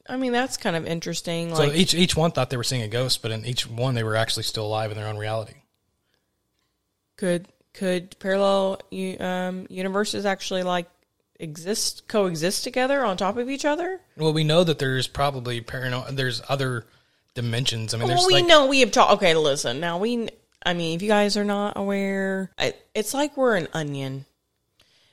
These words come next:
Speaker 1: You know, you think, you think
Speaker 2: Yeah,
Speaker 1: about, you got,
Speaker 2: layers.
Speaker 1: we, yeah, we got layers,
Speaker 2: 'Cause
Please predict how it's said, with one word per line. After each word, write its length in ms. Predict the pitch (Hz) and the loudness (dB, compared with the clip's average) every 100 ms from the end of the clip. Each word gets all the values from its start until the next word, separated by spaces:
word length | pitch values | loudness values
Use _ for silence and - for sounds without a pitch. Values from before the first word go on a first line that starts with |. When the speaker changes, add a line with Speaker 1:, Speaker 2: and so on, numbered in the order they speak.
| _ | _
Speaker 1:
You 140 | 190 190 | -8 -4
know, 140 | 175 | -2
you 160 | 175 180 | -2 -4
think, 280 | 196 185 - | -2 -4 -6
you 160 | 185 | -12
think 160 | 196 - | -4 -2
Speaker 2:
Yeah, 60 | 170 | 2
Speaker 1:
about, 160 | 175 | 2
you 60 | 202 | 4
got, 140 | 202 | 4
Speaker 2:
layers. 280 | 220 247 226 | 4 2 0
Speaker 1:
we, 60 | 196 | -4
yeah, 240 | 190 160 | -2 0
we 100 | 170 | 0
got 240 | 214 226 - | 0 0 2
layers, 520 | 269 247 214 214 | 2 4 4 2
Speaker 2:
'Cause 80 | 214 | 0